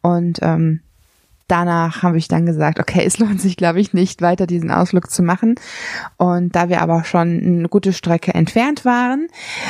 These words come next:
mussten wir uns dann für wirklich viel Geld ein Taxi zurück, ähm, in, nach Edinburgh nehmen und, ähm, ja, hatten dann keinen Tagesausflug,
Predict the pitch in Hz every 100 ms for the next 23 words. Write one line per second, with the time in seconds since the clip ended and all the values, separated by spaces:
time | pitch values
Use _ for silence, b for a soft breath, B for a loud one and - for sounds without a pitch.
0 | B - 214 - 208 202 214 233 - 185
1 | 175 175 175 - 170 156 180 226 208 -
2 | 202 190 190 - 160 160 160 165 185 185
3 | - 196 190 - 190 175 165 - - _
4 | _ _ - 165 160 160 160 160 - -
5 | 165 160 156 160 165 - 185 233 214 208
6 | 208 202 202 208 202 B B B B -
7 | 180 175 175 170 - 170 165 165 170 165
8 | B B B B B B - 220 160 180
9 | _ - 220 220 202 202 208 262 339 277
10 | 254 254 - 226 - 240 254 247